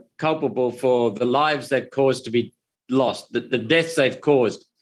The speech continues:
Um, I'm very, very surprised, as well as being horrified, because when this, when this virus was first announced, we thought we were seeing deaths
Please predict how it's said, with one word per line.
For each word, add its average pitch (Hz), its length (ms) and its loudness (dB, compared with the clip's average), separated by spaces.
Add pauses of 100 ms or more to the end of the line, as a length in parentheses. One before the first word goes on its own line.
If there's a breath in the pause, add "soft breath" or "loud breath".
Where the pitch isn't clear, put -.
(320 soft breath)
Um, 127 420 -2
I'm 127 200 -4
very, 160 260 2
very 135 240 2
surprised, 139 800 -2
as 107 100 -10
well 139 160 2
as 120 100 0
being 127 200 0
horrified, 131 600 0 (480)
because 135 300 0
when 196 200 2
this, - 380 -2
when 160 200 4
this 151 180 0
virus 147 560 0
was 123 240 -6
first 143 240 0
announced, 135 640 -2 (760)
we 165 180 4
thought 160 520 0 (220)
we 143 160 0
were 131 120 -2
seeing 139 420 0
deaths 147 480 -2